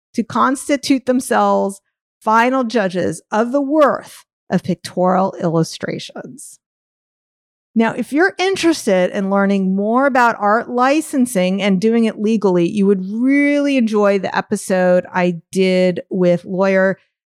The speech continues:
and legal expert Katie Lane. So that is episode number forty-four, Protect Your Art from Copycats and Freeloaders.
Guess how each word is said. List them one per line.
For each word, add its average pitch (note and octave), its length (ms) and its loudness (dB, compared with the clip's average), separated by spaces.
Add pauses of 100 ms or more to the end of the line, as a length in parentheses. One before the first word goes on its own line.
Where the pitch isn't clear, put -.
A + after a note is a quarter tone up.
(340)
and F3+ 240 0
legal G3 260 0
expert - 680 -4
Katie E3+ 320 0
Lane. G3 560 0
So F#3 400 0
that G3+ 380 0
is F#3 420 0
episode G3 400 0
number E3+ 200 0
forty-four, B3 760 2
Protect A3+ 440 -6
Your A#3 160 -4
Art F#3 260 0
from F#3+ 160 -6
Copycats F3+ 960 -2
and E3+ 400 0
Freeloaders. A3 1120 0